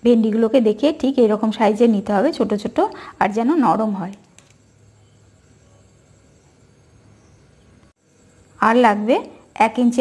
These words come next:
আদার টুকরো, একটা কাঁচা লঙ্কা, চার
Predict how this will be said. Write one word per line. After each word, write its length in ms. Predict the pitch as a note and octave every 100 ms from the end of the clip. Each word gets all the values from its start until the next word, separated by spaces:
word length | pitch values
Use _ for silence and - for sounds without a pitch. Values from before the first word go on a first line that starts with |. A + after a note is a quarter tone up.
| A3+
আদার 200 | G#3+ A3+ -
টুকরো, 300 | A3+ A3 E4+ - - _ _ _ _ _ _ -
একটা 240 | G3 - B3
কাঁচা 240 | G#3 G#3+ A3+
লঙ্কা, 360 | G#3 G#3 G#3+ C#4+ - - - _ _ _ _ _ -
চার 180 | G#3